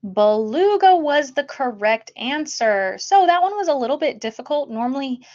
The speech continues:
uh, students get it in fewer guesses than I did, but that was fun, and we learned a lot along the way about these different clades and groups of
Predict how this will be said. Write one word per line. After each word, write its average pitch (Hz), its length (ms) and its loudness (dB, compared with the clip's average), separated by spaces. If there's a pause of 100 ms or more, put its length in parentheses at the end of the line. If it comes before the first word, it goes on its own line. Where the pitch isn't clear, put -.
(160)
uh, 220 220 -2
students 254 400 -2
get 240 160 -4
it 240 120 -2
in 208 260 -10
fewer 220 420 -8
guesses 208 580 -8
than 196 240 -10
I 247 300 0
did, 196 260 -8
but 262 160 -12
that 294 160 -2
was 269 220 -10
fun, 233 420 -8
and 233 460 -10
we 233 120 -12
learned 262 600 -12
a 226 100 -6
lot 226 380 -8
along 208 440 -10
the 190 100 -14
way 269 320 -6
about 214 280 -10
these 220 220 -18
different 254 480 -16
clades 220 580 -8
and 208 240 -14
groups 220 400 -12
of 202 160 -12